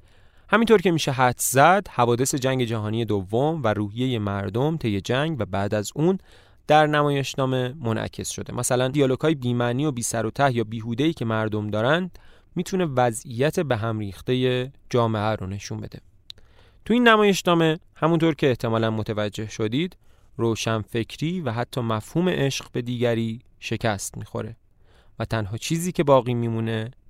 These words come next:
عشق به خیشتنه. اینکه دانش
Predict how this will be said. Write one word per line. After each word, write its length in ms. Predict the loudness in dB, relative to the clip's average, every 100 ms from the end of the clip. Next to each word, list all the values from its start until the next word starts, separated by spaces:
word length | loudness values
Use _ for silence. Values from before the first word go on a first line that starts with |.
| -12 -4
عشق 280 | -2 -2 0 2 2 -2 -4
به 120 | -6
خیشتنه. 680 | -4 -8 -8 -8 -4 -4 -4 -12 -20 -20 -20 -20 -20 _ _ _ -20 _ 2
اینکه 220 | 4 8
دانش 460 | 8 8 6 2